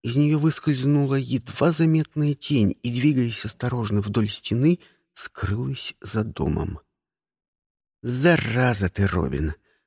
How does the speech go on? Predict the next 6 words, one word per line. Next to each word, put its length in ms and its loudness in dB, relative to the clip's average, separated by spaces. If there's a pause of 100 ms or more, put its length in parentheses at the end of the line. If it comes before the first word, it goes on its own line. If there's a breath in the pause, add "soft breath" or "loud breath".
(160)
вздохнул 480 0
я. 200 -2 (840)
«Вот 180 -2 (160)
так 240 -4
и 60 0
знай, 500 2